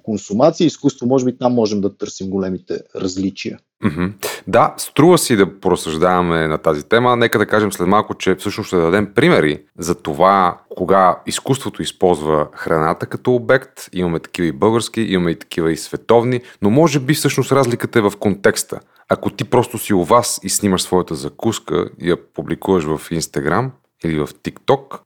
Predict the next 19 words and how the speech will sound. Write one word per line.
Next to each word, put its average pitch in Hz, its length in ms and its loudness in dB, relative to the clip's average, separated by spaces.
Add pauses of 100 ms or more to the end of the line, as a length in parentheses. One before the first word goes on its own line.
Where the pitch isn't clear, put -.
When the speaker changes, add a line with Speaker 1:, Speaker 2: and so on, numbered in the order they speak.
(140)
Speaker 2:
тогава 107 600 4
може 101 260 2
би 101 100 -4
все - 260 -2
пак 101 220 -4
не 107 100 4
е 95 40 6
изкуство. - 540 -6 (500)
Но 90 80 -4
когато 92 720 2 (300)
храната 92 540 0
е 85 40 2 (260)
направена 82 600 0
от 73 100 -10
художник, 113 480 -2
от - 80 -14
съвременен 85 380 0
артист - 680 -6 (100)
и 85 280 -2